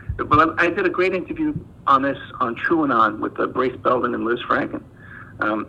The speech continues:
where they actually, you know, we told the whole story, you know, and it's a hysterical story. It starts out with JonBenet Ramsey. This guy named John Mark Carr,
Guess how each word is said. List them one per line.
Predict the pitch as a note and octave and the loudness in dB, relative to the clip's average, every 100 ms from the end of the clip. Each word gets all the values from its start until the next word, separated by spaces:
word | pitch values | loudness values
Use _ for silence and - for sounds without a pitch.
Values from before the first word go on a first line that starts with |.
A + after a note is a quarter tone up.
| - | -2
where | A#2 A#2 | 2 4
they | A#2 A#2 A2 - - | 4 2 0 -6 -8
actually, | A#2 A#2+ - A2+ | -6 -6 -2 -2
you | G#2 A#2 | -2 -2
know, | G#2 F#2 - - - - - - - - - - - - - | -2 -2 -6 -14 -16 -20 -20 -20 -20 -20 -20 -20 -20 -18 -8
we | C3 A#2+ | -4 0
told | D3+ B2+ | 4 4
the | A#2 | 4
whole | C3 C#3 - | 4 2 0
story, | - C3 A2+ A#2 - - - | 0 4 4 4 -2 -12 -6
you | A2+ | 0
know, | A2+ A#2+ - - - - | 2 0 -6 -16 -16 -6
and | A#2+ | -2
it's | A#2 | 0
a | B2 | 0
hysterical | A#2 C3 - F3 F3 A#2 - - | 0 0 2 6 6 4 -2 0
story. | G2+ G#2+ C3+ - - - | 2 2 -2 -10 -18 -14
It | G#2+ - | -12 2
starts | D3 D3+ D#3+ | 4 4 4
out | D3 | 2
with | A#2+ | 2
JonBenet | - C3+ A#2+ A#2 | 0 2 2 2
Ramsey. | A#2+ C3+ A#2+ G#2 | 2 2 0 0
This | A#2 B2+ | 0 0
guy | - D3 | 2 2
named | C#3 B2 G2+ - | 2 0 0 2
John | B2+ C3+ B2 | 4 4 2
Mark | A#2+ A#2+ A#2+ | 2 2 2
Carr, | - - B2 G#2+ G#2+ | 2 4 6 6 4